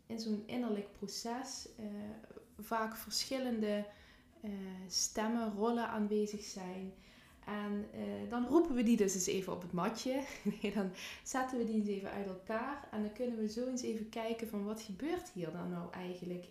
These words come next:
in jou?" En, ehm, dan kun je dus ook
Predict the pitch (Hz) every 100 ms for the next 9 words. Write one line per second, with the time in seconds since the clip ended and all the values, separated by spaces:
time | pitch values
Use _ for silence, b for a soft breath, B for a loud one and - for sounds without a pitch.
0 | - 190 180 175 170 170 202 208 B B
1 | B B B B B - - 233 240 240
2 | 233 233 226 220 214 214 208 208 214 -
3 | - 262 254 247 220 208 202 247